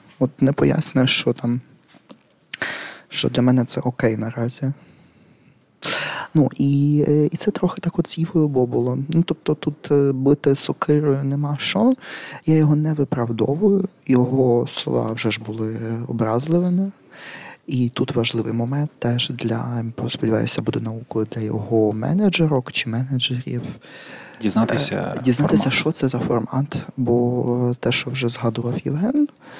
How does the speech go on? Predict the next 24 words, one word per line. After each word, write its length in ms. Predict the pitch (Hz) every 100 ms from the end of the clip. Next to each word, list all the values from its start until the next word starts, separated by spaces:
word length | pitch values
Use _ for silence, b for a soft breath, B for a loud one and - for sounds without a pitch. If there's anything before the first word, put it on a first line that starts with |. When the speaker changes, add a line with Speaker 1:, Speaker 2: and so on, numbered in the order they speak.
| B B B 202 165
Speaker 1:
е, 100 | 120 -
коли, 360 | 117 120 117
е, 360 | 110 113 113 120 127 - 127
Ема 180 | 120 113
Антонюк 440 | 117 117 107 -
пішла 640 | 131 - - 127 117 117 117
з 520 | 117 113 117 113 110 110 113 127 -
каналу, 480 | 135 170 233 214 233 _ _ -
вона 220 | 107 110
сказала, 600 | - 117 - 117 120 127 - B B B B _
«Я 400 | 113 113 147 151 - 135
не 200 | 117 107
є, 460 | 107 107 110 123 - b b b b _ _ - 120
е, 240 | 117 110 110
цією, 640 | - - - - - - 123
е, 40 |
Speaker 2:
Журналісткою, 340 | 104 98 120
Speaker 1:
журналісткою, 580 | 123 117 123 214 - 113
Speaker 2:
я 40 | 107
є 60 |
блогерка». 340 | 107 170 131 120
Speaker 1:
я 80 | 143
є 320 | 131 127 127 113
блогеркою. 760 | 107 110 117 - - 147 147